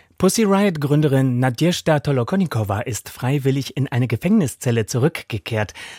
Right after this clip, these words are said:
Zwei Wochen lang ist die russische Künstlerin in einer nachgebauten Zelle im Museum für zeitgenössische, zeitgenössische Kunst von Los Angeles zu sehen. Mit ihrer Performance Polizeistadt wolle sie auf die Gefahren wachsender Unterdrückung weltweit aufmerksam machen,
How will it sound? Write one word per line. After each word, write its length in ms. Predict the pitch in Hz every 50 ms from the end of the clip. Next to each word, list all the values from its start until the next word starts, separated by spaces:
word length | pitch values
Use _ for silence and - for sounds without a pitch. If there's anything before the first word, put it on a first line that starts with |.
| -
Zwei 280 | - - - 143 147 160
Wochen 180 | 180 170 - 165
lang 300 | 165 160 156 156 170 - -
ist 240 | 135 135 - -
die 120 | - 131 127
russische 380 | 120 127 123 - 135 - 127
Künstlerin 600 | 113 - - 175 170 - 175 170 156 151 156 160
in 180 | - - 123 135
einer 260 | - 123 123 127 117
nachgebauten 680 | 117 113 117 135 139 - 156 127 123 123 123 - - 120
Zelle 300 | - - 135 131 139 147
im 160 | - 131 117
Museum 480 | 120 120 113 101 110 127 139 139 139 131
für 180 | - 127 113
zeitgenössische, 680 | - - 135 135 131 - 143 135 131 123 - - 135 - - _ _ _ _
zeitgenössische 760 | - - 123 131 - - 147 131 131 131 - - 127 - 127 117
Kunst 260 | - - 156 151 -
von 120 | - 131 127
Los 220 | 123 120 - -
Angeles 420 | 147 147 135 110 98 95 92 -
zu 120 | - - 117
sehen. 320 | 95 - 113 98 95 98 - - - - - - - _
Mit 100 | - 117
ihrer 160 | 127 123 123
Performance 680 | 113 - - 120 - - - 135 127 139 156 143 131 -
Polizeistadt 760 | - 135 123 117 - - 139 156 - - - 160 151 - - - - - - -
wolle 220 | - - 143 147
sie 140 | 147 139 156
auf 60 | 151
die 100 | - 151
Gefahren 760 | 143 165 143 - - 160 165 170 180 180 185 180 175 156 131
wachsender 480 | 127 127 - - - - 151 143 139 -
Unterdrückung 580 | 139 123 156 135 123 156 165 - 151 131 117
weltweit 460 | 113 127 139 139 - 135 127 123 - -
aufmerksam 480 | 135 - - 127 120 - - 135 123
machen, 240 | 123 120 - 131 120